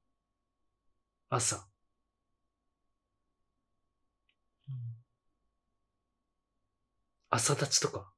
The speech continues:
そんなことねえか。失礼しました。カンナちゃんね。<laughs> 最高。いいね。羨ましい。小林が。<laughs> く、く、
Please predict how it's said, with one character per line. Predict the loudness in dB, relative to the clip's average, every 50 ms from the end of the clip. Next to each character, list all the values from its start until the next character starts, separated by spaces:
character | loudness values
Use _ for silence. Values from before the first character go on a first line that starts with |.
| _ _ 6
そ | 10
ん | 12
な | 12 12
こ | 12 12
と | 12 12
ね | 12 12
え |
か。 | 8 6 2 6
失 | 6 8 10 12 12
礼 | 12 12
し | 12 10
ま | 6 6
し | 4 4
た。 | 2 4 6 8 8 8 8 10
カ | 12 12 12 12
ン | 12
ナ | 12 10 12
ち | 10 10
ゃ | 10
ん | 8
ね。 | 2 -2 -4 -4 -6 -8 -8 -6 -4 -4 -2 4 10 10
<laughs> | 12 12 12 8 10 10 6 6 6 6
最 | 8 10 12 12 12 12 12 6 2
高。 | 10 12 12 12 12 12 12 10 6 4 4 4 2 4 4 6 6 6 6 6 4 4 4 4
い | 4 6 8 10 10 10 10
い | 12
ね。 | 12 12 12 12 8 8 6 4 4 6 8 8 8 8 6 4 0 -8 -18 -4 _ 8
羨 | 10 10 12 10 10 8 10
ま | 10 10 10
し | 10 10 8 6 6 6 6 4 4 2 0 0
い。 | -4 _ -20 -20 -20 -20 _
小 | -2 0 4
林 | 6 6 6 4 2 -2 -4 -8
が。 | -10 -16 _ _ _ _ _ _ _ _ _ _ _ _ _ _ _ -8
<laughs> | -4 -4 -2 0 0 0 0 -2 -6 -8 -4 -4 -4 -4 -4 2 8
く、 | 10 10 10 10 6 -4 -6 -4 -6 -6 -6 -8 -8 -10 -12 0 8
く、 | 12